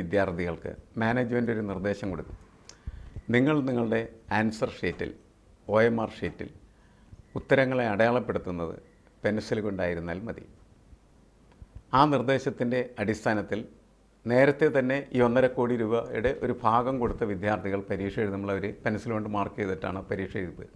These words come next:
പരീക്ഷാ പേപ്പറെല്ലാം കളക്ട് ചെയ്ത് പരീക്ഷാ സെന്ററിൽ എത്തിക്കഴിയുമ്പോൾ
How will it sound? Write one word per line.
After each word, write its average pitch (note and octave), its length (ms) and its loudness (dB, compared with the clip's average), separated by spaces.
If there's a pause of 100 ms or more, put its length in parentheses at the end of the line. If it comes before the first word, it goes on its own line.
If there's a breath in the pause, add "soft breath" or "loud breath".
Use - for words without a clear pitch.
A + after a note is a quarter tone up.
(760 soft breath)
പരീക്ഷാ C#3+ 320 6 (100)
പേപ്പറെല്ലാം B2+ 520 2
കളക്ട് G#2+ 280 -2
ചെയ്ത് G#2+ 240 -2
പരീക്ഷാ G2+ 340 -2 (320)
സെന്ററിൽ G2 400 -2
എത്തിക്കഴിയുമ്പോൾ G2 580 -8